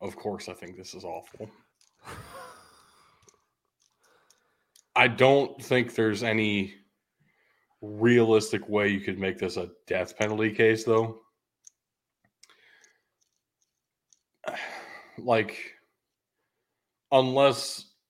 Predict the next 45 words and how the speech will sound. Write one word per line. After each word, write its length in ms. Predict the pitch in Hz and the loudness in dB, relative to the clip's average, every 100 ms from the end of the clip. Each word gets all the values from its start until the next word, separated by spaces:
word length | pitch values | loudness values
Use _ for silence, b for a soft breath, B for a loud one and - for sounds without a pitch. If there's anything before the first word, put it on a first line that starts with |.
| _ - | _ -16
it 480 | 139 131 120 - 123 | -6 -4 -4 -8 -2
comes 320 | 123 117 110 | 2 2 4
out 320 | 110 107 101 | 4 4 2
that 240 | 104 101 98 - _ | -6 -6 -8 -20 _
Vegas 500 | 95 104 98 95 - | -2 0 0 -2 -6
was 160 | 98 90 | -8 -8
involved 500 | 92 92 85 87 - | -10 -8 -10 -10 -14
too 200 | - - | -16 -16
somehow, 420 | - - 60 52 - _ | -20 -12 -12 -12 -18 _
and 160 | 104 92 | -14 -12
the 60 | 92 | -10
staff 380 | - 98 92 | -8 -8 -8
were, 80 | 98 | -10
like, 180 | 92 90 | -10 -10
making 260 | 95 92 92 | -10 -10 -10
money 280 | 95 95 | -10 -8
off 180 | 95 95 | -8 -10
of 80 | 98 | -10
this 240 | 95 - | -10 -10
in 140 | 98 92 | -10 -10
some 220 | 98 95 | -10 -10
way, 340 | 95 95 95 - _ b b b b b - | -8 -8 -10 -12 _ b b b b b -4
uh, 300 | 92 90 90 - | -2 -4 -8 -4
which, 460 | 113 107 - - - _ _ - | 4 4 2 -6 -8 _ _ -10
I 80 | 131 | -6
don't 120 | 131 | -4
know. 260 | 107 120 - _ _ _ _ _ | -2 -4 -8 _ _ _ _ _
Maybe. 440 | 110 127 151 110 127 | 4 6 6 4 2
At 100 | 107 | 2
this 160 | 135 | 2
point, 220 | - 123 117 | 4 6 8
it 20 | |
wouldn't 220 | 120 107 | 6 4
surprise 340 | - 117 127 | 4 6 6
me 160 | 113 113 | 6 4
with 240 | 113 104 | 4 4
everything 260 | 117 117 113 | 2 4 4
else 200 | 123 127 | 4 2
that's 100 | 98 | -6
been 140 | 104 | -8
coming 200 | 92 92 | -6 -6
out. 260 | 92 101 - | -4 -4 -4
It 60 | - | -4
feels 180 | 110 110 | -2 2
like 160 | 107 | 0